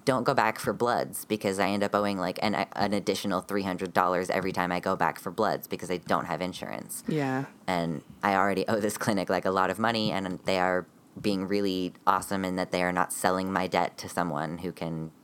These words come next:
Speaker 1: put interest on it and start fucking with me. So
Speaker 2: Yeah.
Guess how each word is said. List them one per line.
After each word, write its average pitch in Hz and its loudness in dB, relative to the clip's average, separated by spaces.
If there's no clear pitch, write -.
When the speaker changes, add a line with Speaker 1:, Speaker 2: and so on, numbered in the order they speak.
Speaker 1:
put - -2
interest 82 -8
on 73 -4
it 76 -6
and 78 -10
start - -2
fucking 78 -4
with 76 -8
me. 80 -6
So 90 0
Speaker 2:
Yeah. 127 -2